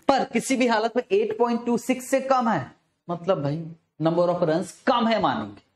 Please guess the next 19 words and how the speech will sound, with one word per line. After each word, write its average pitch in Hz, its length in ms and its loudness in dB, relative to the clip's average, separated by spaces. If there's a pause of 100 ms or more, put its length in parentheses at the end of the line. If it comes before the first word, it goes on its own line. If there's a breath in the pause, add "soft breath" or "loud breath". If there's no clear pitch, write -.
आप 190 180 0
अनुमान 160 320 2
लगा 123 260 0
सकते - 280 -10
हो 131 60 -4
ये 135 80 -4
क्या 113 160 -14
होना। 107 200 -18 (260 loud breath)
ऐसा 226 240 2
market 226 380 0
inefficient 254 720 0
market, 135 440 -6
जहां 175 200 2
आप 220 140 2
अनुमान 160 300 2
लगा 220 200 2
रहे 262 120 2
हो 277 60 2
inefficient, 240 460 -2